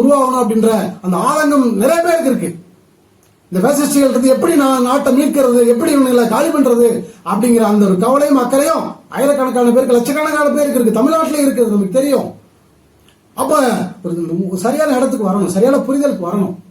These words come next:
நமக்கான ஒரு அரசியல், ஒரு பிளாட்ஃபார்ம் வேணும், ஒரு, ஒரு புதுசா ஒரு பார்ட்டி வேணும். அந்த மக்க-, மக்கள் இ வி எம் எதிர்த்து காலி பண்றதுக்காக ஒரு, ஒரு பார்ட்டி வந்து ஸ்ட்ராங்கா உருவாகணும், தமிழ்நாட்டுல இருந்து உருவாகணும்,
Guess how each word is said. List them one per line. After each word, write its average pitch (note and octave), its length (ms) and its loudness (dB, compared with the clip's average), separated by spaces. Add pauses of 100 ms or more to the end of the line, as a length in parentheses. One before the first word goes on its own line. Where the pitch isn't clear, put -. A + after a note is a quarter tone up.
(580)
நமக்கான B3+ 400 0
ஒரு G#3+ 140 0
அரசியல், A3+ 400 -2
ஒரு F3+ 140 0
பிளாட்ஃபார்ம் F#3+ 400 -2
வேணும், E3 220 -2
ஒரு, D3+ 160 -4
ஒரு E3+ 140 -8
புதுசா A3+ 240 -2
ஒரு F3+ 220 -2
பார்ட்டி F3+ 220 -4
வேணும். C#3 360 -6 (680)
அந்த D4+ 260 0 (480)
மக்க-, F#3+ 260 -2
மக்கள் A3+ 320 0
இ A#3+ 140 4
வி D4+ 100 0
எம் C4+ 120 4
எதிர்த்து C4+ 300 2
காலி D#4+ 200 0
பண்றதுக்காக C#4+ 540 2
ஒரு, C4 80 0 (140)
ஒரு G3+ 160 0
பார்ட்டி A3 320 0
வந்து G#3+ 220 2 (180)
ஸ்ட்ராங்கா A#3 340 -2 (120)
உருவாகணும், D#3+ 540 0 (240)
தமிழ்நாட்டுல C4+ 440 0
இருந்து C4+ 200 4
உருவாகணும், F#3 500 2